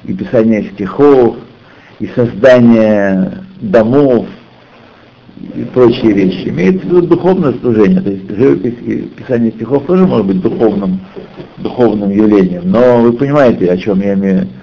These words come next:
в виду, когда мы говорим «Ецера», не означает «Ецера» в, в, творение, творчество в смысле, принятом в мире Эсава. Не в этом смысле. А только когда человек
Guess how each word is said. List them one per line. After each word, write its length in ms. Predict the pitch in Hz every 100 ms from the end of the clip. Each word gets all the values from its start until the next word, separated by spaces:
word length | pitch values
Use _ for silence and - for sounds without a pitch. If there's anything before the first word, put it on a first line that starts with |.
| -
в 40 | -
виду, 160 | 95
когда 180 | 98 107
мы 60 | 107
говорим 340 | 107 107 117
«Ецера», 380 | - 123 147 190
не 80 | 156
означает 500 | 127 135 165 165 117
«Ецера» 680 | 120 - 127 139 151 - - - - - - - -
в, 420 | 117 110 107 104 - - -
в, 520 | - 120 - - - -
творение, 800 | 127 123 151 151 147 127 120 120 - -
творчество 880 | 120 123 160 - 120 - 120 123 110
в 100 | -
смысле, 420 | 127 151 143 131 127
принятом 600 | - 135 131 - 123 120
в 200 | - 101
мире 340 | 127 123 117
Эсава. 520 | 117 - 139 92 - - - _ _ _ _ _ _ -
Не 140 | 120
в 40 | 131
этом 260 | 127 - -
смысле. 340 | - - - - _ _ _ _ _ - - - - - _ _ _
А 120 | 98
только 420 | 92 165 185 185 -
когда 240 | 110 120
человек 640 | 117 117 110 143 160 -